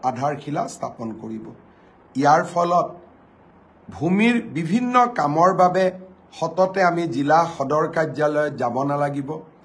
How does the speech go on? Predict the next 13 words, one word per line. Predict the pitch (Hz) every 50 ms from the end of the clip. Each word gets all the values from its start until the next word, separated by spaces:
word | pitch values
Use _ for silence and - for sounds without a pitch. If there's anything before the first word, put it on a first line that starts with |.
| - - - - - _ -
বিভিন্ন | - 123 165 180 165 220 247 247 247 247 247 240
ধৰণৰ | 214 220 226 233 226 226 226 220 - - -
এন | 147 147 156 165
অ' | 180 190 180
চি | 185 - - 185 175 175 180 -
পাৰ্মিশ্যনৰ | 139 139 143 151 165 170 - - - 165 165 165 165 170
বাবে | 165 170 160 151 160 156 156 - - - - _ - - _ -
আমি | - 147 156 165 170 165
জিলাৰ | - 120 143 143 156 160 170 185 180 180 -
সদৰ, | - 135 135 151 160 170 180 175 175 - - - - -
সদৰত | 151 147 143 151 160 165 175 180 160 131
যাব | 123 127 120 123 143
নালাগিব। | 151 151 156 156 156 147 147 151 147